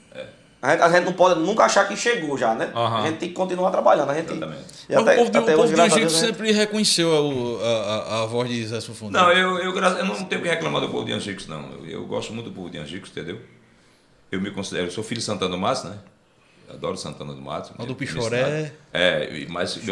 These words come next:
Speaker 2: Pichoré.
Speaker 1: sinto angicano, entendeu? Gosto muito de Angicos e, e sou bem acolhido. Eu me, tem alguém que não gosta, porque eu não, nem
Speaker 4: É,
Speaker 1: Jesus
Speaker 3: não,
Speaker 1: agradou
Speaker 3: claro,
Speaker 1: todos,
Speaker 3: claro,
Speaker 4: com
Speaker 1: né?
Speaker 4: certeza.
Speaker 3: claro, claro.
Speaker 1: Mas eu me sinto muito bem em Angicos, gosto muito do povo em Angicos. Tenho certeza que o povo gosta muito de mim também.
Speaker 4: Não, eu,
Speaker 1: Então,
Speaker 4: a,
Speaker 1: todos
Speaker 4: de,
Speaker 1: vão um bocado gostam.
Speaker 4: pra gente, você é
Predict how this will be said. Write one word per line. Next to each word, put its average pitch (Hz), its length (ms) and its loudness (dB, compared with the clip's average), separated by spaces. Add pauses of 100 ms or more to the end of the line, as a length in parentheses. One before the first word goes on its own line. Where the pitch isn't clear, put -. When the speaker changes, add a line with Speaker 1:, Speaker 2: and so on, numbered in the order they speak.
Speaker 2:
Pichoré. - 40 -8
Speaker 1:
sinto 113 300 -6
angicano, 110 440 -4
entendeu? 92 360 -8 (400)
Gosto 95 260 -2
muito 104 140 -6
de 107 80 -4
Angicos 85 460 -6
e, 127 580 -6
e - 20 -12
sou - 160 -6
bem 185 120 -2
acolhido. 175 440 -4 (120)
Eu 95 80 -10
me, - 180 -14 (600)
tem 269 100 4
alguém 220 340 4
que 151 100 -2
não 131 140 -2
gosta, 175 220 0
porque - 140 -10
eu 214 100 -4
não, 135 160 -8 (100)
nem - 180 2
Speaker 4:
É, - 60 4
Speaker 1:
Jesus 131 180 6
Speaker 3:
não, 160 140 6
Speaker 1:
agradou 110 320 6
Speaker 3:
claro, 175 160 6
Speaker 1:
todos, 131 160 4
Speaker 3:
claro, 120 240 6
Speaker 4:
com 196 60 6
Speaker 1:
né? 208 80 2
Speaker 4:
certeza. 131 320 4
Speaker 3:
claro, 98 240 2
claro. - 160 -6
Speaker 1:
Mas 226 160 4
eu 214 160 4
me 214 100 -4
sinto 190 260 -4
muito 190 160 -8
bem 160 140 -4
em 160 40 -2
Angicos, 135 340 -6
gosto 151 260 -2
muito 156 140 -8
do - 80 -8
povo 123 260 -8
em 117 60 -2
Angicos. 110 360 -6
Tenho 220 140 0
certeza 175 360 -4
que 180 40 -10
o 170 40 -14
povo 165 120 -8
gosta 156 220 -6
muito 147 120 -8
de 143 80 -6
mim 131 120 -8
também. 90 340 -8
Speaker 4:
Não, 247 260 -8
eu, 151 220 4
Speaker 1:
Então, 156 240 4
Speaker 4:
a, - 20 4
Speaker 1:
todos 226 220 6
Speaker 4:
de, 147 60 2
Speaker 1:
vão 196 80 0
um 190 40 0
bocado 165 280 2
gostam. 170 260 -2
Speaker 4:
pra 208 320 6
gente, 214 300 0
você 294 200 -2
é 330 40 -2